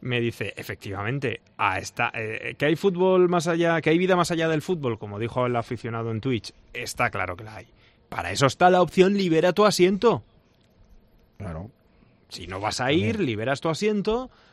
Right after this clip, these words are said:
Speaker 1: tú te ahorras unos euritos y das la posibilidad a alguien a ir. Aunque es verdad que entradas hay y no se agotan, ¿eh?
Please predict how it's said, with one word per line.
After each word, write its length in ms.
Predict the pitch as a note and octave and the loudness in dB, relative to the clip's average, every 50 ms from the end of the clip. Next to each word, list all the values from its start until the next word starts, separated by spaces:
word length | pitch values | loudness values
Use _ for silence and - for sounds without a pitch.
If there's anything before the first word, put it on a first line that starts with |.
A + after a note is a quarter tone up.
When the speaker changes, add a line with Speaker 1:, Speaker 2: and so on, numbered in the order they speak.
| _ _ _ - _ _ _ _ _ _ | _ _ _ -20 _ _ _ _ _ _
Speaker 1:
tú 120 | - A#2+ | -12 -8
te 100 | G#2+ B2+ | -4 -2
ahorras 320 | B2+ C#3+ D#3 D#3 D3+ C3 C3 | 0 0 2 0 0 0 0
unos 220 | D3 D3 C#3 B2 | -2 -2 -2 0
euritos 680 | D3+ D#3 D#3 G3 G#3 F3+ G#3 G#3+ A3+ B3 A#3 - - _ - | 0 0 0 0 -2 0 0 2 2 0 -2 -4 -10 _ -14
y 160 | C#3 A#2 A2+ | -12 -10 -6
das 200 | G2+ G#2+ A2+ A2+ | -4 -4 -2 0
la 80 | C3 C3+ | 0 0
posibilidad 520 | C#3 C#3+ A#2+ D3 C#3+ D#3 D#3+ E3 F3+ F#3+ | 0 -2 -2 -2 -2 0 0 0 2 2
a 40 | F3+ | 2
alguien 240 | D#3 C3 A#2+ A2+ G#2 | 0 0 -2 -4 -4
a 80 | F#2 | -6
ir. 200 | G2 B2 F#3+ - _ _ _ _ _ _ _ _ _ _ _ _ _ _ _ _ - - | -6 -8 -8 -8 _ _ _ _ _ _ _ _ _ _ _ _ _ _ _ _ -16 -14
Aunque 180 | A#2+ G#2 - G#2+ | -12 -12 -10 -10
es 60 | F#2+ | -8
verdad 260 | G#2+ A2+ A2 A#2+ C3+ C3 | -6 -6 -6 -6 -6 -6
que 280 | - A#2+ G#2 G2+ G#2+ - | -8 -10 -10 -10 -12 -14
entradas 440 | - G2 F#2 - G2+ G2+ G#2 - - | -14 -16 -14 -12 -10 -10 -10 -8 -8
hay 140 | G#2+ A2+ B2+ | -6 -6 -6
y 40 | A#2+ | -6
no 100 | G#2+ G2+ | -8 -10
se 100 | - G2 | -12 -14
agotan, 300 | F#2 F2 F2 - F#2+ - B2+ | -16 -18 -18 -20 -20 -20 -20
¿eh? 60 | C3+ | -20